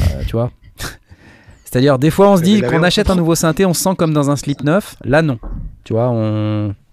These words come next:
Speaker 2: Ah, ok.
Speaker 1: <laughs> Ok. Alors, qu'est-ce qu'on pense du Sequential Tech five ? Je n'en pense rien car je ne l'ai, je ne l'ai pas testé. J'ai cherché à, à l'avoir récemment, mais je, ce, ce fut un échec. Par contre, je suis, euh,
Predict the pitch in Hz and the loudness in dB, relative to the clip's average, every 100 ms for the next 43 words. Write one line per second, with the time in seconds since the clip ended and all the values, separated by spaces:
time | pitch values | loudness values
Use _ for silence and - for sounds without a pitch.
0 | - - - 143 131 165 - 147 - - | -8 -4 -2 -2 0 -2 0 0 0 -6
1 | - 196 247 - - - _ - - - | -6 -4 -4 -6 -14 -18 _ -20 -20 -20
2 | - - - 127 - 160 - - - 160 | -20 -14 -6 -4 0 -2 -2 -8 -2 2
3 | 160 131 - - _ _ - 254 - 247 | 2 0 -6 -18 _ _ -4 -4 -2 -2
4 | 262 269 190 220 247 320 - 240 233 220 | 2 0 0 0 -2 -4 -8 -6 -4 -4
5 | - 233 233 247 - 233 214 - 226 208 | -4 0 2 0 0 -2 -2 -2 2 2
6 | 147 113 101 _ _ - 120 170 185 202 | 2 -4 -8 _ _ -6 -2 0 0 0
7 | - 240 262 196 165 196 196 214 131 180 | 2 2 2 0 0 0 0 -2 0 0
8 | 202 208 196 190 - 180 131 131 156 - | 0 0 -2 -2 0 0 0 0 -2 0
9 | 165 135 127 123 - - - - 127 143 | 0 0 -2 -6 -14 -20 -18 -4 -2 0
10 | 170 147 156 - 156 160 196 170 131 127 | 0 -2 -2 0 0 0 0 -2 -2 -2
11 | 123 120 117 110 - 113 139 - 147 123 | 0 -2 -2 -4 -8 -10 -10 -8 -6 -6
12 | 123 - - - - - - - 143 196 | -6 -8 -12 -16 -20 -20 -12 -6 -4 -2
13 | 160 156 - - 180 185 - 123 117 113 | -2 -2 -4 -6 -6 -6 -6 -2 0 0
14 | 113 | -2